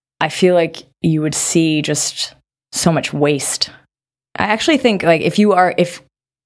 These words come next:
if you give young minds too much cash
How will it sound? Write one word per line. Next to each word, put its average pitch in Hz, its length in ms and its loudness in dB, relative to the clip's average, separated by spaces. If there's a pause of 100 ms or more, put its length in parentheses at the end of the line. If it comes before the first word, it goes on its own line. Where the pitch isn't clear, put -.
(140)
if 180 160 0
you 233 180 4
give 202 460 0
young 170 680 0
minds 151 600 0
too - 200 2
much - 500 -4 (460)
cash 180 640 -4